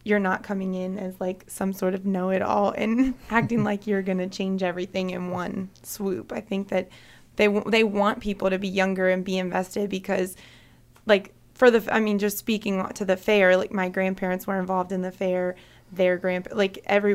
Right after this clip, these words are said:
it's been passed down that, that love and that passion for it. And so I think that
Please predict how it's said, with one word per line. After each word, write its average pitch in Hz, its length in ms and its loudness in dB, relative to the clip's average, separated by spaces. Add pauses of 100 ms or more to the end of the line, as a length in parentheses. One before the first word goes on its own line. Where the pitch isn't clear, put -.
it's 214 200 0
been 208 200 -4
passed 190 380 0
down 190 320 0
that, 180 300 -4 (560)
that 185 200 0
love 190 280 4
and 190 120 -4
that - 160 -6
passion 180 440 -2
for 180 260 -2
it. 180 140 -2
And 190 180 -6
so 185 120 0
I 180 100 0
think 185 260 -4
that - 300 -4